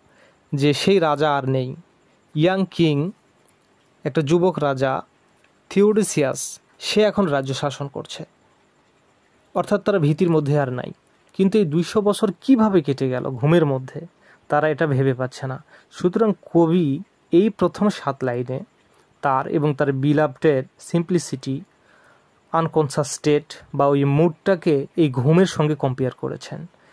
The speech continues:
এই সেভেন ব্রাদার্সের ঘুমের সঙ্গে কম্পেয়ার করেছেন।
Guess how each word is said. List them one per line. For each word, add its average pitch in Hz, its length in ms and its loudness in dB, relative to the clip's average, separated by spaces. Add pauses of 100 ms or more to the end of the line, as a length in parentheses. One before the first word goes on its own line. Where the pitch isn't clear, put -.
(200)
এই 143 140 2
সেভেন 156 400 0
ব্রাদার্সের 143 680 0 (480)
ঘুমের 156 280 4
সঙ্গে 170 320 0
কম্পেয়ার 131 380 -4
করেছেন। 131 440 -8